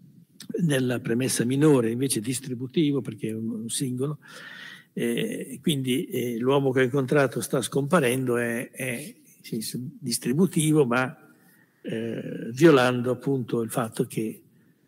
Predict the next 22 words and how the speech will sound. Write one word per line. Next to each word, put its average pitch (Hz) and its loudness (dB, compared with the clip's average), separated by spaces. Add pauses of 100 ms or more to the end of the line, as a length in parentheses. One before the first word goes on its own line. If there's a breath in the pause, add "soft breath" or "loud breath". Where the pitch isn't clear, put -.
(160)
sta - -2
scomparendo, 123 0
può 120 -4
avere 123 0
un 127 -2
senso 123 -2
solo 113 -2
collettivo, 117 -2 (680 loud breath)
non, 147 0
non 127 -2
distributivo, 113 -4 (440 soft breath)
con, 131 0
diciamo, 127 0 (320)
un 131 -2
effetto 143 -4
di 127 -6
comicità, 123 -10
no? 123 -16 (240)
Chiaramente. 117 -6 (1600 soft breath)
Poi, 147 8
per 160 6
esemplificare, 180 6